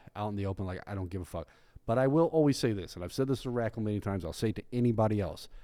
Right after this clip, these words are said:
I have more respect for a full-blown outright racist than I do for a closeted prejudiced fuck.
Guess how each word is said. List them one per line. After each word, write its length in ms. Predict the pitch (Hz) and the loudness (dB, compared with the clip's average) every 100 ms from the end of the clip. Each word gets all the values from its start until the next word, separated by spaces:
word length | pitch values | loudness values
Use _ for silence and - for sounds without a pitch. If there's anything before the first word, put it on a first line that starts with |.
| - - - - | -10 -10 -16 -6
I 200 | 123 170 | -2 0
have 240 | 185 175 | 2 2
more 460 | 139 143 143 151 143 - | 4 6 6 4 0 -8
respect 640 | 127 131 - - 107 - - - - - - - - - - - - - | -2 -2 -2 0 0 -2 -14 -20 -20 -20 -20 -20 -20 -20 -20 -20 -20 -16
for 180 | - 104 | -4 -4
a 60 | 95 | -2
full-blown 640 | - 127 113 117 113 104 - - | 2 4 6 4 4 2 -6 -4
outright 400 | 107 104 101 90 | -2 -2 -4 -2
racist 460 | 98 - 175 - - - - - - _ - - | -2 0 -2 -2 -14 -16 -18 -20 -20 _ -14 -4
than 100 | 107 | -2
I 100 | 101 | 0
do 260 | 107 107 | 2 2
for 320 | 101 - 101 - | 0 -2 -2 -4
a 160 | 92 | -10
closeted 640 | - - 104 95 95 87 | -10 -4 -2 -2 -4 -6
prejudiced 420 | - 98 90 87 - | -8 -6 -6 -8 -8
fuck. 300 | 85 - | -12 -12